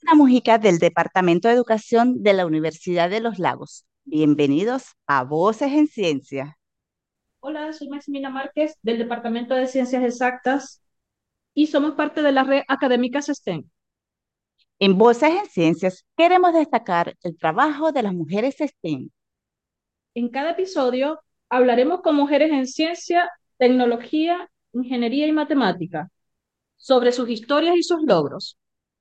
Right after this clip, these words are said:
Speaker 1: Bueno, ahora comencemos con este conversatorio por el mundo de las ciencias.
Speaker 2: Bienvenidos a Voces en Ciencia.
Speaker 1: Y hoy recibimos a la señora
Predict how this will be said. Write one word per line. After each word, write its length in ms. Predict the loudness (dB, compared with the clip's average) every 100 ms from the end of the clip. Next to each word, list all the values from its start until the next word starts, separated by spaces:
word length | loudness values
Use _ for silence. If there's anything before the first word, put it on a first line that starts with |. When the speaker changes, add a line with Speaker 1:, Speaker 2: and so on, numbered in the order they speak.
| _ _ _ _ _ _ 4
Speaker 1:
Bueno, 400 | 6 8 6 4
ahora 320 | 2 2 2
comencemos 720 | 2 4 2 4 6 6 4
con 180 | 2 -2
este 240 | -2 -4 -6
conversatorio 1120 | -4 -4 -6 -4 -2 2 4 4 2 -2 -4 _ _ _ 0
por 120 | 2
el 120 | 4
mundo 260 | 4 4 4
de 140 | 2
las 160 | 0 -4
ciencias. 880 | -6 -4 -6 _ -20 -20 _ _ _ _ _ _ _ _ _ _
Speaker 2:
Bienvenidos 720 | -12 -6 -2 0 -2 -4 -6 -6
a 160 | -2
Voces 340 | 0 -2 -4 -8
en 140 | -10
Ciencia. 500 | -6 -6 -6 -12 -14 _ _ _ _ _
Speaker 1:
Y 160 | 4 6
hoy 360 | 6 4 0 _ -6
recibimos 840 | 0 0 0 -2 0 2 2 0 _ _ _
a 80 | 0
la 100 | 0
señora 520 | 0 -2 0 -2 -4